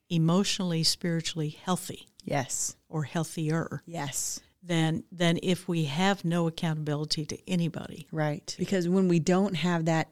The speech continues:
Speaker 2: spiritual and emotional health,
Speaker 1: Mm-hmm.
Speaker 2: that's when we get into manipulation. That's when we get into narcissism. That's when we get into abuses of power.
Speaker 1: Mm. Yep.
Speaker 2: This is the first church I've ever been at that actually asked that question, by the way.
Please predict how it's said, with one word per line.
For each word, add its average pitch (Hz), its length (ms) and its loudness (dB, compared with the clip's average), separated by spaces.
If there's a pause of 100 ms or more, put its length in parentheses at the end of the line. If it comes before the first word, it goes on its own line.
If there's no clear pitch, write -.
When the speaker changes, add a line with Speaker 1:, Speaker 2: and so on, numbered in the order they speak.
(120)
Speaker 2:
spiritual 175 1120 2
and 156 100 4
emotional 156 560 2
health, - 640 -4 (120)
Speaker 1:
Mm-hmm. 160 300 -16
Speaker 2:
that's 165 200 4
when 165 120 4
we 160 100 6
get 156 140 2
into 147 380 2
manipulation. 151 880 2
That's 180 220 0
when 147 100 0
we 147 100 2
get 143 120 0
into 143 200 -2
narcissism. 147 840 0
That's 139 220 -2
when 143 120 2
we 143 100 2
get 143 140 2
into 139 840 0 (140)
abuses 151 440 -2
of 139 120 -8
power. 151 580 -2
Speaker 1:
Mm. 160 60 -16 (380)
Yep. 170 140 0
Speaker 2:
This - 100 -2
is 196 120 0
the 175 80 2
first - 320 2
church 170 180 4
I've 147 100 4
ever 147 160 4
been 160 180 6
at 139 140 2
that 143 80 2
actually 139 320 0
asked 135 200 0
that - 140 -8
question, 139 400 -2
by - 140 -6
the 131 100 -6
way. 127 180 -4